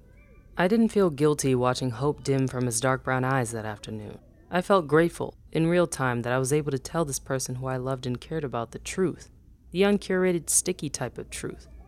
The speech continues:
because I realized the latter is much more damaging. We trudged up a crackling path to our cars, shared in one more hug,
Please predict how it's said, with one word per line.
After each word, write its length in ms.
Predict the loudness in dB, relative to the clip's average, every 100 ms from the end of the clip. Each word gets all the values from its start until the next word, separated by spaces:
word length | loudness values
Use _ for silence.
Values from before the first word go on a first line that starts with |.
| -10
because 220 | -2 0
I 60 | 2
realized 480 | 2 2 2 0 0
the 80 | -2
latter 340 | 0 0 0
is 160 | 0 -2
much 260 | -4 -4
more 140 | -8 -6
damaging. 520 | -6 -6 -6 -10 -14 -20 -20 -20 -20 -12 -6
We 100 | -2
trudged 340 | 2 4 4
up 140 | 0
a 60 | 0
crackling 480 | 0 0 0 0 0
path 260 | 0 -2 -2
to 120 | -4
our 100 | -4
cars, 540 | -4 -4 -2 -4 -6
shared 280 | -4 0 2
in 140 | 4
one 140 | 2 2
more 160 | 0
hug, 340 | -2 -2 -4